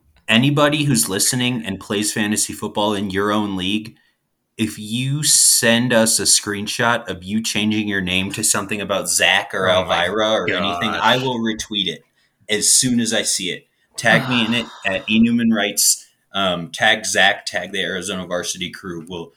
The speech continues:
Speaker 1: we'll, uh, we'll give you a shout out if you change your name to Zach Elvira, especially if you're in a league with people who don't know who Zach is.
Speaker 2: <laughs>
Speaker 1: Um, and they're just like,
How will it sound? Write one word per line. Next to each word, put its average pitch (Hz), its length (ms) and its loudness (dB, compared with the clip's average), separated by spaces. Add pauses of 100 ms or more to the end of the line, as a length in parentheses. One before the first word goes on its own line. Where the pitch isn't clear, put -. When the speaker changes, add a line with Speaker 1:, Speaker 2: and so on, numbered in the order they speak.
(300)
Speaker 1:
we'll, 98 300 -4
uh, 90 320 4
we'll 92 100 -4
give 104 200 0
you 101 120 0
a 87 40 -6
shout 87 340 -2
out 80 180 -10
if 82 160 -20
you 90 80 -14
change 90 300 -4
your 90 80 -8
name 90 220 -4
to - 120 -10
Zach 87 300 -4
Elvira, 87 480 -4
especially 139 560 2
if 202 120 -6
you're 151 120 2
in 120 40 2
a 110 80 2
league 98 300 -2 (400)
with 107 160 -10
people 113 260 -4
who 95 120 -6
don't 95 260 -6
know 98 200 -4
who 107 120 -4
Zach 92 380 -2
is. 98 520 -2 (140)
Speaker 2:
<laughs> 196 140 4
Speaker 1:
Um, 82 520 -4 (260)
and 110 120 0
they're 113 100 2
just 107 180 -2
like, 95 140 -2